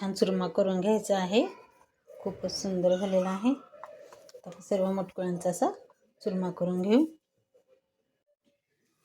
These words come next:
आपले आता सर्व मुटकुळे दळून झाले आहे, भरपूर चुरमा झाला आहे, तुम्ही पाहू शकतात.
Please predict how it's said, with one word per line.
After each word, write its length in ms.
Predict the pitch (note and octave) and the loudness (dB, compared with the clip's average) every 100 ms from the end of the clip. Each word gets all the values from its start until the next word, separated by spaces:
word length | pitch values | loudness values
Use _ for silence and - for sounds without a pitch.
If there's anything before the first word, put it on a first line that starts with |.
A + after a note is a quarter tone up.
| _ _ - - | _ _ -20 -20
आपले 200 | G3+ F#3 | -10 -4
आता 180 | F3+ G3 | -2 2
सर्व 260 | - F#3 | 6 6
मुटकुळे 440 | F3+ F3 E3 F#3+ G#3+ | 6 4 0 0 4
दळून 400 | F#3+ E3+ E3+ F3 | 8 10 8 6
झाले 260 | G#3 G3 F#3 | 4 4 4
आहे, 420 | F3 F3+ A3 B3 - _ - - _ _ _ | 2 0 -2 -2 -10 _ -16 -16 _ _ _
भरपूर 560 | A3+ G3 F#3 F3+ F#3 F#3 | -8 0 0 0 -4 -2
चुरमा 360 | G3+ F#3+ F#3 | 2 2 2
झाला 220 | F#3+ G#3 F#3+ | 2 4 6
आहे, 100 | F#3+ | 4
तुम्ही 260 | F#3+ F#3 | 2 0
पाहू 300 | F3+ F3+ F3+ | 2 2 2
शकतात. 500 | F3+ G#3 - G3+ A3+ | -4 -10 -8 -4 -2